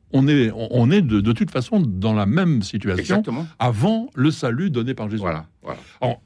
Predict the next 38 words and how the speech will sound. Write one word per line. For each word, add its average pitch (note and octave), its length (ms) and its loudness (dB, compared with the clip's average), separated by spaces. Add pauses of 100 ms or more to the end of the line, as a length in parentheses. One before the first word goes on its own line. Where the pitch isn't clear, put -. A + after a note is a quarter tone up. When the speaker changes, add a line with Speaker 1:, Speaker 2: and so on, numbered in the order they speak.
Speaker 1:
éventuellement, E3 520 2
je B2 40 0
ne G#2+ 60 0
sais F#2 80 -10
pas C3 100 -2
si A#2+ 80 -6
on A#2 60 -2
a G2+ 80 0
le G2 60 -4
temps, F3+ 140 0
mais G#2 160 0 (420)
il A#2+ 60 2
y C3+ 40 4
a C3 120 2
Speaker 2:
Oui. D3 100 0
Speaker 1:
un C3 80 0
passage C3 380 0
compliqué E3+ 600 2
autour C#3 420 2
du A2 140 2
péché C#3 380 2
originel. B2+ 560 4 (420)
Tout - 80 2
le E3 80 4
monde E3+ 120 2
a A2 60 0
péché B2+ 380 -2
en G#2+ 180 2
Adam G#2+ 340 2
et C#3+ 40 0
tout B2 100 -4
le B2 60 0
monde A#2+ 80 2
est G#2+ 40 4
justifié A2 360 -2
en F#2+ 140 -4
Christ. - 340 -4
Speaker 2:
Ouais. C#2 80 -14